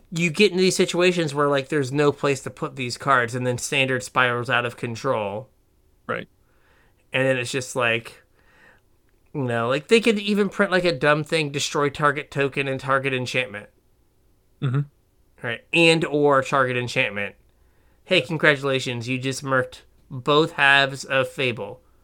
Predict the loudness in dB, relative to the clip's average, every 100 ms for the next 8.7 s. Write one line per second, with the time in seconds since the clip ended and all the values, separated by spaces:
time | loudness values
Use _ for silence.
0 | _ _ _ -20 -20 -4 -4 -2 -4 -2
1 | 2 4 6 6 4 -2 _ -8 -8 -10
2 | _ -14 -12 -8 -4 0 0 -2 -6 _
3 | _ 0 2 4 4 4 4 2 2 4
4 | 6 8 6 4 0 -12 _ _ _ _
5 | _ _ _ _ _ _ _ -18 -10 -8
6 | -4 0 2 2 -2 -2 -6 _ _ _
7 | _ _ _ _ _ _ _ _ _ _
8 | _ _ _ -8 0 2 4